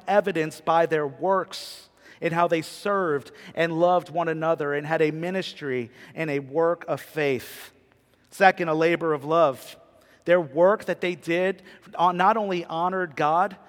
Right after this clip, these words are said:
but showed their love and gratitude for God and those that they served around him. They had a genuine love for Jesus, leading to sacrificial and loving service to others as a result of this gospel collision.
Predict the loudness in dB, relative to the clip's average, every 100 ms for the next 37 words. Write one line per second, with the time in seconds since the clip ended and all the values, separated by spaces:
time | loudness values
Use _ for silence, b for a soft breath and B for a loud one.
0 | B -10 -6 -4 -2 0 0 0 4 4
1 | 4 0 -8 -2 0 0 -2 -6 -8 -6
2 | -2 -2 0 2 2 2 -2 B -4 -2
3 | 2 2 2 -2 -4 -4 -2 -2 0 0
4 | 2 2 2 -4 -8 -10 -14 _ b b
5 | -2 2 2 0 0 0 0 -2 -2 4
6 | 6 6 0 -8 -6 -6 -6 -4 -4 -6
7 | -20 -20 B -2 0 0 -4 -8 -2 0
8 | 0 -2 -6 -4 -6 -4 0 0 2 2
9 | 2 -6 -6 -2 0 0 -6 -6 -20 B
10 | B -4 2 2 2 -2 -2 -2 -2 -2
11 | -8 -8 0 2 2 0 -14 B B -2
12 | -2 -4 0 0 0 -6 -6 -2 0 0
13 | -4 -10